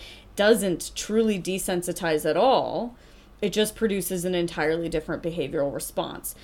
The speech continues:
The dog still finds other dogs highly important in this process, um, which tells me that, you know, it's possible true desensitization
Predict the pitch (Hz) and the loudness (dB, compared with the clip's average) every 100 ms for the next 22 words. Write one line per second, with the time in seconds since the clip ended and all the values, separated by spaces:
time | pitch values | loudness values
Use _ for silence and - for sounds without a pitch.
0 | - 185 185 185 175 - 240 247 - 180 | -8 0 4 2 0 2 4 4 0 -2
1 | 170 208 226 240 233 254 277 285 294 - | 0 0 0 0 0 0 0 -2 -6 -12
2 | - - - 214 220 214 - 170 - 202 | -20 -14 -4 2 2 2 -2 -4 -4 -4
3 | - 151 - - - - - - - - | -4 -6 -8 -14 -20 -20 -20 -20 -8 0
4 | 214 185 170 - 170 151 - - - - | 2 2 -2 -4 -6 -6 -8 -8 -10 -12
5 | - - - - - - - - 180 175 | -12 -20 -20 -20 -20 -20 -14 -4 0 0
6 | 170 175 - 202 202 - - 220 214 202 | 0 -2 -4 -4 -4 -8 -6 0 0 0
7 | 208 185 180 175 - - - - - - | -4 0 2 2 0 -6 -20 -20 -20 -20
8 | - - - - - 190 175 165 - - | -20 -20 -20 -20 -6 -2 2 0 -2 -4
9 | 196 - - 226 226 208 185 - 226 214 | -6 -6 -4 -2 0 0 0 0 -2 -2
10 | 180 175 175 170 170 170 185 226 226 180 | -2 -4 -4 -4 -4 -4 0 0 0 -2
11 | 170 | -2